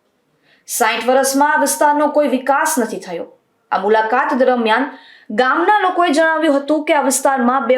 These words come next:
હજાર વીઘા જમીન છે, તેમાં પણ બાણું ખેતરોમાંથી લાઈન. તેથી આ મામલે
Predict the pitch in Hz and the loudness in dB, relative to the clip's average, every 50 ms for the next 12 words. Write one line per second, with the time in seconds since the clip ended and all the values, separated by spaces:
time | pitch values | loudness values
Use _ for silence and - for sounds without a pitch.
0 | 254 247 233 269 285 294 277 277 240 - 247 185 190 196 190 185 185 185 185 - | 2 2 2 0 0 0 0 -2 0 0 -2 -2 -2 -4 -6 -8 -8 -10 -10 -10
1 | - 233 - - _ _ _ _ _ _ - 190 196 208 202 208 240 233 262 277 | -10 -10 -12 -14 _ _ _ _ _ _ -4 -2 -2 -2 -2 -2 -2 -2 -2 -2
2 | - - - - - _ _ 190 190 214 233 254 277 330 392 403 392 - 339 349 | -6 -8 -14 -20 -20 _ _ -6 -2 0 0 0 0 0 0 0 0 0 -2 0
3 | - 349 349 359 330 320 320 302 311 302 311 285 269 262 254 254 277 294 285 285 | 2 2 2 2 2 0 0 -2 0 0 0 2 2 2 2 2 0 0 0 0
4 | 269 269 269 269 262 247 247 240 240 240 233 240 233 226 233 247 | 0 -2 0 0 0 0 2 2 0 0 0 0 0 2 2 0